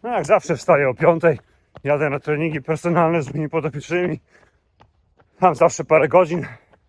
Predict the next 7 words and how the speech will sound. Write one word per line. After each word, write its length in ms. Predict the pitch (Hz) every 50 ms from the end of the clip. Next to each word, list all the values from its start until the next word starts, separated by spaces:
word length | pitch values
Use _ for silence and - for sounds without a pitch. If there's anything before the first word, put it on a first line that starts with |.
| _ _ _ _ _ _ _ _ _ _ _ _ _ -
jadę 260 | 151 151 139 139 131
rowerem, 460 | 123 135 127 175 190 190 175 156 120 - - _ _ _ _ _ - _ _ _ _ _ _ _ _ -
dodatkowo 600 | - 127 160 160 143 - - 185 165 147 151 147 - - - _ -
później 300 | 156 151 113 131 - 151
robię 220 | 123 131 117 131
swój 340 | 123 - - 170 165 165 131 _ _ - _ _ _ _ _ _ _ _ _ _ _
trening, 440 | - 180 180 185 165 175 175 165 147